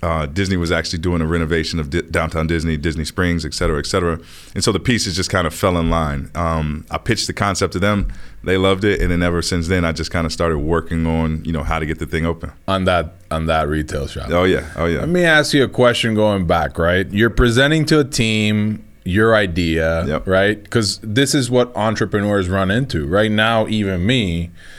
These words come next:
Speaker 2: as I look for expansion, you have to present it to possible investors.
Speaker 1: Yeah.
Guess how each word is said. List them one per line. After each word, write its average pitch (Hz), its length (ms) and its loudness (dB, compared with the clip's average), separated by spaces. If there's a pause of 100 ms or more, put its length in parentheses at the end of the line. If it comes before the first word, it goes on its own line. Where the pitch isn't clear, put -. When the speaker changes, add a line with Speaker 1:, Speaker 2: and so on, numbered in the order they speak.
(260)
Speaker 2:
as 95 180 0
I 98 160 4
look 104 280 0
for 107 140 2
expansion, 92 800 -2
you 95 180 -2
have 101 200 -2
to 101 100 -6
present 92 380 0
it 92 120 -2
to 82 100 -4
possible 92 520 -2
investors. 85 640 -2
Speaker 1:
Yeah. 80 140 0